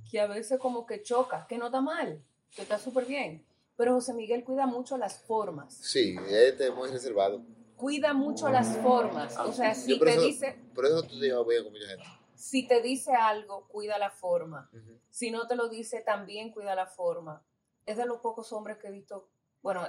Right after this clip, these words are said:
Speaker 1: en tu caso también me, tuve la experiencia, de que no se le acerca a las mujeres con intención sexual.
Speaker 2: Ujú.
Speaker 1: No he tenido, no he-, tuve esa experiencia contigo, pero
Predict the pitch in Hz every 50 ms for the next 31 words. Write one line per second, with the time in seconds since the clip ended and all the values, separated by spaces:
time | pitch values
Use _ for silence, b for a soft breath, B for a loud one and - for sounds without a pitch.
0 | - 165 170 170 170 170 - 185 190 - 208 202 185 180 180 180 180 180 180 170
1 | 165 160 151 - - - _ _ _ _ _ _ _ _ _ 190 180 185 190 185
2 | 185 185 - - 180 175 170 165 165 - - - b b b b b _ - 208
3 | 208 214 214 214 226 247 254 262 254 240 233 233 - 220 214 214 - - 214 -
4 | - 202 196 185 190 - 208 190 180 175 202 185 196 202 - 196 190 269 - -
5 | 170 170 - - 190 196 - - - - - - 165 156 147 139 - - - -
6 | - - 120 - 113 110 - _ _ _ _ _ _ _ _ _ _ 185 208 208
7 | 208 - 214 202 202 202 208 208 190 - 196 202 202 202 196 _ _ _ 226 214
8 | 208 220 226 220 - 220 214 - 240 226 220 220 220 240 214 233 240 240 240 220
9 | 226 233 - - 208 202